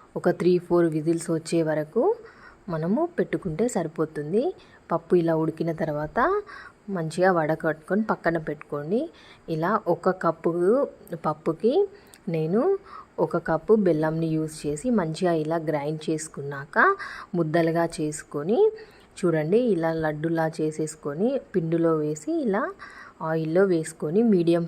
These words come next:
ఫ్లేమ్‌లోనే మంచిగా మనము వేయించుకోవాలి. చూడండి, ఇలా గోల్డెన్ బ్రౌన్ వచ్చే వరకు మంచిగా చేసుకుంటే సరిపోతుంది. చూడండి, ఎంత బాగా మంచిగా వచ్చాయో రౌండ్గా,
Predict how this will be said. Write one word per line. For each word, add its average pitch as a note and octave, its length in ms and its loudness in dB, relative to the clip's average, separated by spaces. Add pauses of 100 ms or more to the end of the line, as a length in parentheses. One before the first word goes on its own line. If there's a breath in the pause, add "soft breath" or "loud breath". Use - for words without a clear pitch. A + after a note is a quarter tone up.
ఫ్లేమ్‌లోనే D3 540 -4 (120)
మంచిగా D#3+ 360 -2 (100)
మనము D#3 320 -2 (2500 loud breath)
వేయించుకోవాలి. D#3+ 1000 0 (580 loud breath)
చూడండి, E3 440 2 (100)
ఇలా F#3+ 160 4 (560 loud breath)
గోల్డెన్ E3+ 440 2
బ్రౌన్ E3 300 -2
వచ్చే D#3+ 220 -4 (100)
వరకు D#3+ 240 -6 (120)
మంచిగా E3 420 -2 (1200 loud breath)
చేసుకుంటే E3+ 460 -2 (120)
సరిపోతుంది. D#3+ 580 0 (100)
చూడండి, E3+ 380 2 (100)
ఎంత D#3 160 -4 (180)
బాగా D#3 260 -2 (160)
మంచిగా E3 380 -2 (140)
వచ్చాయో D3+ 440 -4 (140)
రౌండ్గా, D3+ 540 -2